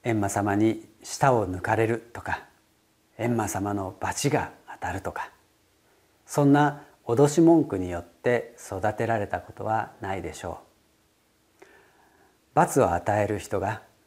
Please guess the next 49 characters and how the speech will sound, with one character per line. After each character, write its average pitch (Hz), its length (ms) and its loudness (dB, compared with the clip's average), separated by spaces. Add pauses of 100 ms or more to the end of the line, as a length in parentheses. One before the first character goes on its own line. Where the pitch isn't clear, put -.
誰 135 340 4
か 143 340 2 (260)
と 196 80 -2
い 185 120 4
う 160 60 2
こ 165 120 -4
と 156 100 -2
は 131 300 2 (200)
違 110 40 -6
う 120 220 0
の 95 100 -2
で 87 100 -12
す - 100 -14
が、 101 220 -6 (880)
結 143 200 0
局 196 200 4
の 202 80 2
と 196 100 -4
こ 190 120 0
ろ、 160 240 4 (420)
今 185 240 6
で 117 120 0
も 120 380 2 (300)
こ 127 100 -6
の 139 100 6
よ 175 220 8
う 131 40 2
な 127 320 2 (420)
脅 117 280 6
し 160 200 2
に 151 120 8
よ 151 120 6
る 143 160 2
教 131 320 2
育 123 180 -2
の 113 140 0
手 110 140 -6
法 110 440 0 (120)
と 139 80 0
い 135 80 6
う - 20 4
の 104 100 2
は、 107 300 4 (760)
実 113 100 -4
際 156 320 2
の 160 100 4
と 160 140 0
こ 156 120 2
ろ 143 140 0